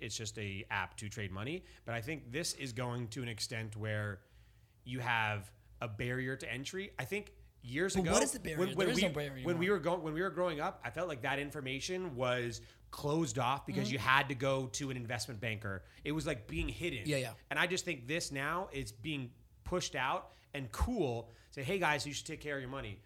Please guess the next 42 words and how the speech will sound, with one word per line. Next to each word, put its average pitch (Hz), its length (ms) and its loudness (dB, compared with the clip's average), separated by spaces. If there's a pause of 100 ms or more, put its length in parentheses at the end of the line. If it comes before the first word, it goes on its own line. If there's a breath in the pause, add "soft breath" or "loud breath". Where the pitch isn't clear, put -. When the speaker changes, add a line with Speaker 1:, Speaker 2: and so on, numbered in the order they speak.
(140 soft breath)
Speaker 1:
Oh, 160 140 -4 (140)
like, 135 240 -4
there's 175 160 -2
just - 160 -2
certain 185 200 -2
celebrities 156 420 -2
that 131 100 0
everyone 139 300 -2
looks 135 180 -4
up 165 160 -2
to. 110 280 -2 (160)
Speaker 2:
For 226 120 0
sure. 220 240 2
Speaker 1:
And 127 340 -2 (100)
if 123 120 -6
you're 135 160 -2
diehard 127 360 0
fans, 147 180 -4
like, 123 100 -4
"Hey 156 140 -4
guys, 135 180 0
this 120 140 -6
is 180 80 -6
how, 147 200 -2 (120)
this 143 160 -2
is, 170 60 -8
you 160 120 -2
should 180 200 -2
invest. 147 360 0
You 135 60 -4
should 131 200 -4
research 131 540 -4 (400 soft breath)
this." 139 180 -2
More. 160 140 -6
I 165 80 4
just 190 180 2
think 160 120 2
this 143 180 0
is 131 120 0
a 120 60 0
great 139 400 0
way 127 420 2